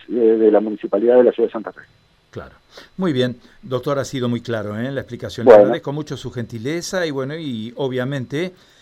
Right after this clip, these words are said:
Speaker 2: se trata de un paso adelante, podríamos decir de un, de un escalón en el cual se avanza en calidad, ¿no?
Speaker 1: Se
Speaker 2: Fundamentalmente
Speaker 1: avanza
Speaker 2: para
Speaker 1: en
Speaker 2: avanzar
Speaker 1: calidad.
Speaker 2: mucho, ¿eh?
Speaker 1: Usted ha dicho correctamente, es,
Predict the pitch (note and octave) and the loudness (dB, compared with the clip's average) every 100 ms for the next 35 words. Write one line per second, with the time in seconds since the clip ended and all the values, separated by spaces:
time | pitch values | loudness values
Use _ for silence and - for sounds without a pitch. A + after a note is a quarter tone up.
0 | _ _ - B2+ C#3 C#3 B2+ C3 C3 C#3 | _ _ -12 -10 -6 -4 -2 -4 -6 -4
1 | C3 C3+ F#3 C3+ G#2+ D#3+ F#3+ D#3 D3 - | -4 -4 -4 -8 -4 -4 -2 -2 -4 -4
2 | E3 C#3+ D3 C3+ A#2+ - _ - D3 F#3 | -2 -2 -4 -4 -8 -10 _ 0 2 2
3 | - D3 D3+ F#3 G3 D#3 A#2+ D3 D#3 - | 2 2 4 4 2 -4 -2 0 0 0
4 | C3 D3+ C3+ C3 C3 B2+ C#3 A#2+ G2 G#2 | -2 -2 -4 -6 -6 -4 -2 -2 -4 -6
5 | B2 C#3+ - C3 A#2+ C#3+ C#3+ F3 F3 D3+ | -4 -6 -8 -6 0 8 8 8 6 4
6 | D#3+ D#3+ C3 G#2+ - A#2+ _ - C#3 - | 8 8 8 6 2 -20 _ -4 -2 6
7 | F#3 E3+ D#3+ - C3 B2+ B2 A#2 A#2 A#2+ | 10 10 8 4 6 8 8 6 4 2
8 | B2+ - C3+ E3+ E3 D#3 F3 D#3 B2+ | 0 -2 2 2 4 6 6 6 4